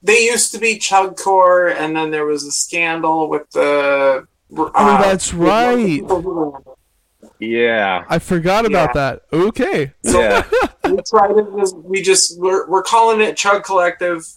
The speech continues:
Speaker 1: uh, to move past it.
Speaker 2: Gotcha.
Speaker 1: Um,
Speaker 3: Yeah.
Speaker 1: they dropped him.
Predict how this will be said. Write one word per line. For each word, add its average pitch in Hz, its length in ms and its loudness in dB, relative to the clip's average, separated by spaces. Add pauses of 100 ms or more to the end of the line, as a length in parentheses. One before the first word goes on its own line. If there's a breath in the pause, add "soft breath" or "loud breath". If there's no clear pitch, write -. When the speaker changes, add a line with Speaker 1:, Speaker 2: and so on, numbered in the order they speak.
(160)
Speaker 1:
uh, 147 440 2 (120)
to 156 140 0
move 160 340 -2
past 131 460 -6
it. 110 220 -16 (280)
Speaker 2:
Gotcha. 127 340 2
Speaker 1:
Um, 104 100 2
Speaker 3:
Yeah. 87 100 4
Speaker 1:
they 139 200 0 (140)
dropped 175 400 2
him. 185 300 0